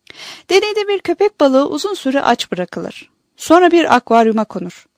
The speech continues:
Akvaryum cam bölme ile ikiye ayrılmıştır. Cam bölmenin diğer kısmında başka bir balık bulunmaktadır. Uzun süre aç kalmış olan köpek balığı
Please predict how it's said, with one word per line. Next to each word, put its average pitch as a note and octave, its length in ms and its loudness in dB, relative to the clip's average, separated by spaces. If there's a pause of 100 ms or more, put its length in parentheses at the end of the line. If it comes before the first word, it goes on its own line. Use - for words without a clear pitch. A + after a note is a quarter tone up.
(440)
Akvaryum F4 640 4
cam D#4+ 260 4
bölme D4+ 260 6
ile A#3+ 180 0
ikiye B3 340 -2
ayrılmıştır. F3 680 -4 (520)
Cam G4 260 2
bölmenin G3 440 0
diğer E4+ 240 6
kısmında B3+ 560 -2
başka D4 320 0
bir D#4 200 -4
balık C4 280 2
bulunmaktadır. E3+ 760 -6 (1900)
Uzun A4 240 4
süre D4+ 220 2
aç F4 240 0
kalmış D4+ 320 0
olan A3+ 240 2
köpek D#4+ 380 -2
balığı G3 260 0